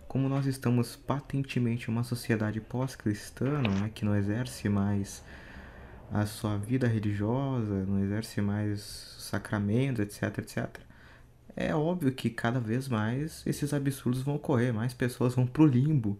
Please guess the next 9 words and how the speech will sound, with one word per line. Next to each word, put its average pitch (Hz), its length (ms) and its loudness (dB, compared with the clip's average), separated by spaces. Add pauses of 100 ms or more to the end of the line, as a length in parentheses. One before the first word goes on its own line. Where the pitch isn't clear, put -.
(100)
mais 104 200 -2
pessoas 123 400 -2
vão 147 80 0
pro 185 160 0
inferno, 170 500 0 (680)
não 101 140 2
é? 113 100 0 (1400)
Vocês - 260 -2
tão, - 140 -4